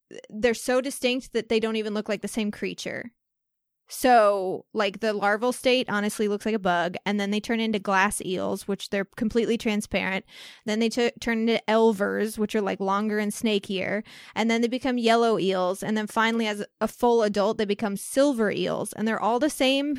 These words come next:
creature, but it truly doesn't look like the same animal, and it took centuries before people discovered this was one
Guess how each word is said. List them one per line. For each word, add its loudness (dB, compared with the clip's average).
creature, 4
but 0
it 0
truly -2
doesn't 0
look -2
like 0
the -4
same -2
animal, 2
and 0
it -6
took -4
centuries -2
before -4
people -4
discovered -4
this -6
was -6
one -4